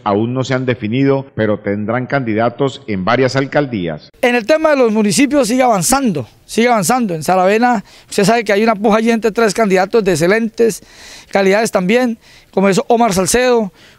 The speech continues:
Speaker 2: como es, mm, eh, eh, Yair Corredor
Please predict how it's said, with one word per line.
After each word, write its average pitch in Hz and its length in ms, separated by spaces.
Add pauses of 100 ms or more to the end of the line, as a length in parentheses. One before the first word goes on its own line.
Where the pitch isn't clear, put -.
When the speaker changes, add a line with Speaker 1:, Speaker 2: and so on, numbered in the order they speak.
Speaker 2:
como 196 280
es, 208 280
mm, 220 400 (160)
eh, 190 500
eh, 175 460
Yair 208 340
Corredor 240 580